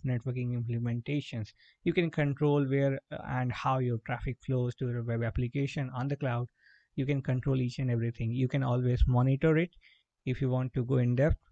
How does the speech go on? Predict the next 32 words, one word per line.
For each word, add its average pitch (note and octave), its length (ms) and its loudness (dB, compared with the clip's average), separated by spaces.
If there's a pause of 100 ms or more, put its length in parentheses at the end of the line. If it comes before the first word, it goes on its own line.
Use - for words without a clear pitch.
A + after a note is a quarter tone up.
you C#3+ 140 2
can D3 340 0
choose C#3 320 0 (120)
CloudWatch B2+ 540 0 (320)
or C#3+ 180 0
other A2+ 160 0
services. A2 580 -4 (320)
So E3 80 2
here, G#3 160 4
let's D3+ 240 0
take, - 320 -4
uh, B2+ 300 0
the B2 200 -4
existing C3 540 -2
V A#2+ 120 0
P C3 140 -2
C. - 260 -8 (320)
So - 140 0
when B2+ 200 2
you A#2+ 100 0
create B2+ 460 0
an B2 220 -2
A C#3 100 2
W C3 360 2
S - 140 -2 (420)
account, D3+ 540 0
you B2+ 500 0
by B2+ 160 2
default C#3+ 380 0
get A#2+ 240 -2
a B2 220 0
s-, A2+ 140 -6